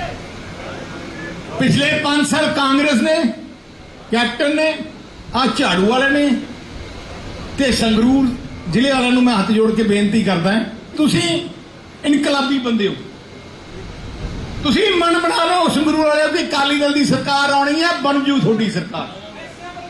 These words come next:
ਬਹੁਤ।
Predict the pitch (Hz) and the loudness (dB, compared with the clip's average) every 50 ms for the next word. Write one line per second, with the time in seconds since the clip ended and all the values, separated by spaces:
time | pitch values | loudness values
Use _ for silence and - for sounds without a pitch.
0 | 359 359 359 339 339 339 339 320 330 339 349 349 359 339 311 311 - 330 339 339 | -14 -14 -14 -14 -14 -14 -14 -12 -12 -12 -12 -12 -12 -12 -12 -12 -12 -12 -10 -8
1 | 370 381 359 - - - - - - - - - - - - - - 359 359 - | -8 -10 -10 -10 -14 -14 -14 -14 -12 -12 -12 -10 -10 -10 -10 -8 -8 -8 -6 -6
2 | 320 330 349 370 359 - 359 349 349 - - 349 349 339 311 - - - - 320 | -6 -6 -6 -6 -6 -6 -8 -6 -6 -6 -6 -6 -8 -8 -8 -10 -10 -12 -12 -10
3 | 311 320 302 285 - - - - - - 131 175 226 233 226 214 - 196 | -10 -8 -8 -8 -8 -8 -10 -10 -8 -6 -2 0 2 2 2 0 -2 -4